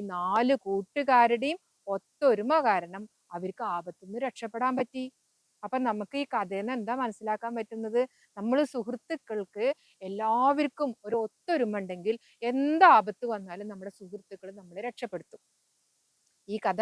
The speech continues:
എല്ലാവരും മനസ്സിലാക്കി നമ്മൾ ഇതുപോലെ സുഹൃത്തുക്കളെ എപ്പോഴും കൊണ്ടു നടക്കണം. അപ്പോ ഈ കഥ എല്ലാവർക്കും ഇഷ്ടപ്പെട്ടിട്ടുണ്ടെങ്കിൽ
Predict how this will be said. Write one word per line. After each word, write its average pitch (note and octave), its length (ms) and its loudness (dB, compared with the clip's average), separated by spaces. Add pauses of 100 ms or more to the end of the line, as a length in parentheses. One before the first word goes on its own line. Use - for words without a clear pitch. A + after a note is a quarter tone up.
എല്ലാവരും G3 600 -2
മനസ്സിലാക്കി A3 580 -4 (260)
നമ്മൾ G3+ 220 -6
ഇതുപോലെ G3 360 -2
സുഹൃത്തുക്കളെ G#3 580 -6
എപ്പോഴും D4 560 -6
കൊണ്ടു A#3 240 0
നടക്കണം. D#3 380 -14 (460)
അപ്പോ F#3+ 220 0 (440)
ഈ G#3 80 -4
കഥ G3 240 -2 (120)
എല്ലാവർക്കും A3+ 720 0
ഇഷ്ടപ്പെട്ടിട്ടുണ്ടെങ്കിൽ A3+ 840 -6